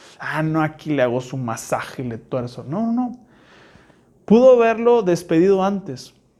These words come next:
pero se fue bien comido Judas. No le dio el pan duro. No dijo, "Ah, no, pues ahora como me, me vas a, a, a traicionar, a ver, páseme el pan viejo, ¿no? Este, porque ya llegó y no, no quiero que esté aquí con nosotros", ¿no? Al contrario,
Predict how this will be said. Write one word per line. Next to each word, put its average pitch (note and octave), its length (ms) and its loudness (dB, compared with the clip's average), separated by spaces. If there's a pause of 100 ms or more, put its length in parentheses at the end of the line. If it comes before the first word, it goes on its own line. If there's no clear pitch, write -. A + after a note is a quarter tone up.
(480)
pero C3+ 200 -6
se C3+ 140 -10
fue E3+ 180 2
bien A3 180 -4
comido F3+ 400 -2
Judas. D3+ 520 -4 (920)
No F3 220 4
le G#3 140 8
dio F#3+ 80 8
el F#3+ 100 4
pan F#3 240 4
duro. F#3+ 640 4 (720)
No D3 80 -10
dijo, F#3+ 240 -4
"Ah, B3 180 2
no, A#3+ 240 0
pues C#3+ 380 -4
ahora D3 240 0
como A#2 240 -8
me, F2+ 120 -16 (300)
me G#2+ 80 -18
vas B2+ 240 -8
a, C3+ 360 0
a, - 360 -20 (180)
a C3 140 -8
traicionar, D#3+ 640 -2
a F#3+ 80 -8
ver, A3+ 160 -8
páseme G#3+ 320 -10
el D#3+ 80 -10
pan E3+ 220 -8
viejo, D#3 280 -10
¿no? D3 140 -12
Este, D3+ 160 -14
porque C3 320 -14
ya C3 180 -8
llegó B2 420 -6
y A#2+ 280 -14
no, E2+ 220 -16
no C#3 240 -8
quiero E3 260 -4
que - 80 -20
esté - 220 -12
aquí B2 160 -12
con B2+ 140 -6
nosotros", C3 340 -12
¿no? A3 180 -8 (720)
Al B2+ 160 -4
contrario, D3+ 540 -2